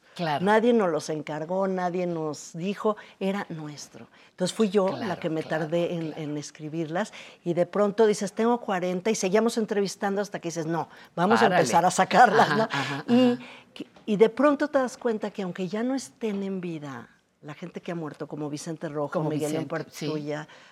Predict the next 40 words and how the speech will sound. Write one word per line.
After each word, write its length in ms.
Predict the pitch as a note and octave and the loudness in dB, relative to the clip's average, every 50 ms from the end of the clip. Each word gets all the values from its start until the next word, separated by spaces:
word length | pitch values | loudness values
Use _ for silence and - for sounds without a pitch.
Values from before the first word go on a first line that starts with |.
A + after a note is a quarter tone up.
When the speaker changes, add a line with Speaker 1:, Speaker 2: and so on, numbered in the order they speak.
| _ _ | _ _
Speaker 2:
Rafael 240 | - D#3 B2 B2+ E3+ E3+ D#3+ | -6 -2 2 2 2 2 0
Speaker 1:
Laco 60 | C#3 | -2
Cepeda 420 | - E3+ F3+ F3+ F3+ F3 A#2+ - E3 | -2 0 0 2 2 2 2 0 0
Speaker 2:
Cauduro, 240 | E3 E3 D#3+ E3 E3 | -2 -2 -2 -4 -4
Speaker 1:
también. 400 | E3 - B2 B2 B2 B2+ C3 C3+ - | -4 -6 -8 -10 -10 -12 -14 -12 -10
Speaker 2:
Laco 400 | E3+ E3 E3+ E3+ E3 - F3 F3 | -2 -2 -2 -2 0 -2 -4 -4
Cepeda, 560 | - G3 F3 - _ E3+ E3 D3+ E3+ F3+ F3 - - - - - - - _ _ | -4 -8 -10 -8 _ -6 -4 -4 -4 -6 -6 -10 -14 -18 -18 -18 -20 -20 _ _
la 160 | G#3 G#3+ G#3+ | -2 0 2
maravilla 440 | G#3+ A3+ A3+ A#3+ B3 A#3+ B3+ B3 D4 | 2 2 2 2 2 0 0 0 0
es 80 | C#4 - | -2 -2
que 120 | - A#3 | -4 -4
su 140 | - A3 G3 | -4 -4 -2
voz 200 | G3+ A3+ G#3+ A#3 | -2 -4 -4 -4
está 260 | A3 - - A#3 G#3+ | -8 -8 -8 -10 -8
viva 360 | F#3+ G#3 G3 F#3+ F3+ F3 D#3+ D#3 | -8 -8 -8 -8 -8 -8 -10 -8
en 60 | D3 | -8
el 40 | C#3+ | -10
Speaker 1:
Exacto. 420 | C#3+ C3+ B2+ - A#2 - A2+ A#2+ | -10 -10 -10 -12 -12 -12 -14 -16
Speaker 2:
libro, 160 | B2+ B2 C#3+ F3+ | -16 -16 -16 -18
¿no? 160 | G3+ G#3 _ _ _ _ _ _ _ _ _ | -20 -20 _ _ _ _ _ _ _ _ _
Y, 140 | E3+ E3 D#3+ - F#3+ | -10 -10 -8 -4 0
y 40 | E3+ | 2
a 180 | E3+ E3 D#3+ E3+ | 4 4 4 4
Heraclio 360 | E3+ E3+ F3+ F3 - G#3 A3 | 4 2 0 0 -2 -4 -4
Cepeda, 400 | G#3+ - F3 - F3 E3+ E3 D#3+ | -4 -6 -8 -6 -6 -6 -6 -6
que 100 | - E3 | -6 -8
era 160 | D3+ D#3+ D#3+ | -6 -6 -6
tan 380 | - _ E3 E3+ E3+ E3 E3 D3+ | -6 _ -4 -2 -2 -2 -4 -4
buen 180 | D#3+ D3+ D3+ | -4 -6 -6
narrador, 480 | D3+ D3+ C#3+ C#3+ D3 C#3 D3 D3+ D3+ D3 | -6 -6 -4 -4 -4 -4 -2 -4 -6 -6
pues 180 | - - D#3 - | -4 -6 -6 -4
parece 360 | - D3+ D3+ E3 D3+ E3+ - | -4 -4 -4 -4 -8 -10 -10
que 80 | - | -10
lo 100 | C#3+ C#3+ | -10 -10
estás 260 | C3+ - - D#3 - E3 | -10 -10 -10 -10 -10 -10
escuchando, 760 | - - - D3+ C#3 - - D3 D3 C#3+ D3 D#3 D#3 - F3+ | -12 -12 -14 -14 -14 -12 -10 -10 -8 -8 -10 -12 -12 -12 -12
¿no? 240 | F3+ - - C#4+ - | -14 -14 -14 -16 -14
Speaker 1:
Ajá. 440 | - C#3+ C3 - - C#3+ C3+ C3+ F3 F3 | -12 -10 -10 -8 -4 -4 -2 2 2 2
Speaker 2:
Entonces 480 | F#3 E3 - G#3 G3+ G3 - G#3+ G3 | 2 2 2 2 2 2 2 0 -2
sí, 300 | - - A3+ A3 G3 - | 2 4 4 4 4 2